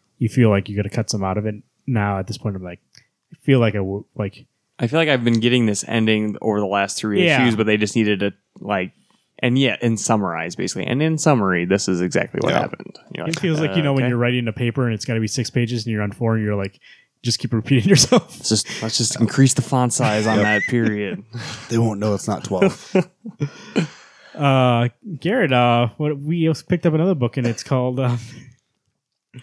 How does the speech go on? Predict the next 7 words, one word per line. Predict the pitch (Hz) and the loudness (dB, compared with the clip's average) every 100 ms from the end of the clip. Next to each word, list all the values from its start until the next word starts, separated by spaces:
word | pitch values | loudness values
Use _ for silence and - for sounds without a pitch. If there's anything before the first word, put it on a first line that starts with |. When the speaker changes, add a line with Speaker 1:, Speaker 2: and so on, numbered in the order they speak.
| _ - | _ -10
Speaker 2:
Wonder | 107 127 127 | 0 2 4
Woman | 127 117 | 4 4
Annual | 113 127 120 | 4 4 4
number | 117 120 101 | 4 2 0
one. | 101 139 131 143 143 | 0 0 0 -4 -8
Speaker 1:
Oh, | 135 123 | -6 -2
yeah. | 131 214 | -2 -2